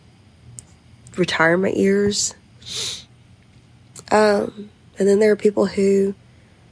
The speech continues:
just crave a lot more out of life and wanna do random shit. Like, right now, I'm laying on the trampoline, smoking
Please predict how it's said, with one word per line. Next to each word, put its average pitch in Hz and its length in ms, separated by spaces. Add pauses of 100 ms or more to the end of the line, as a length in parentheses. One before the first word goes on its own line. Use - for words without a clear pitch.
(180)
just - 240
crave 226 320
a 190 60
lot 180 260
more 185 440
out 180 120
of 185 180
life 175 500
and 180 380 (800)
wanna 214 160
do 196 200
random 196 380
shit. - 300
Like, 185 260
right 220 180
now, 202 280
I'm 190 320
laying 220 400
on 196 260
the 190 80
trampoline, 190 920 (1080)
smoking 190 800